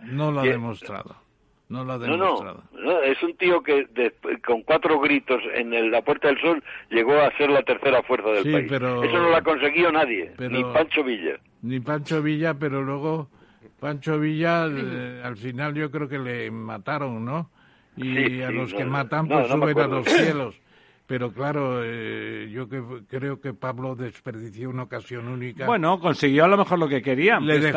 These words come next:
Speaker 1: dejó el
Speaker 3: ahí.
Speaker 1: papel a
Speaker 2: Bueno, le va
Speaker 1: Yolanda.
Speaker 2: la cruz de
Speaker 1: Ah, le
Speaker 2: Carlos
Speaker 1: dejó el
Speaker 2: tercero,
Speaker 1: papel a
Speaker 2: no sé qué.
Speaker 1: Yolanda.
Speaker 2: Bueno, entonces, Pablo es, eh, tiene un, ya sabemos cómo es, es un demagogo, es populista,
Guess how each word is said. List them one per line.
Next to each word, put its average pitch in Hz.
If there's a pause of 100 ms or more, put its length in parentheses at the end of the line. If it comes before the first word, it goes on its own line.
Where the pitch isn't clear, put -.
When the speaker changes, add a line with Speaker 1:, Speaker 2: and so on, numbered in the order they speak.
Speaker 1:
dejó 180
el 175
Speaker 3:
ahí. 151
Speaker 1:
papel 175
a -
Speaker 2:
Bueno, 147
le 127
va 131
Speaker 1:
Yolanda. 170
Speaker 2:
la 151
cruz 170
de 175 (100)
Speaker 1:
Ah, 147
le 127
Speaker 2:
Carlos 151
Speaker 1:
dejó 156
el 170
Speaker 2:
tercero, 151
Speaker 1:
papel 160
a -
Speaker 2:
no 160
sé 147
qué. 123
Speaker 1:
Yolanda. 101
Speaker 2:
Bueno, 92 (180)
entonces, 110 (480)
Pablo 165 (180)
es, 123 (240)
eh, 113 (100)
tiene 143
un, 123 (920)
ya 139
sabemos 143
cómo 87
es, 120 (1120)
es 104
un 87
demagogo, 98
es 104
populista, -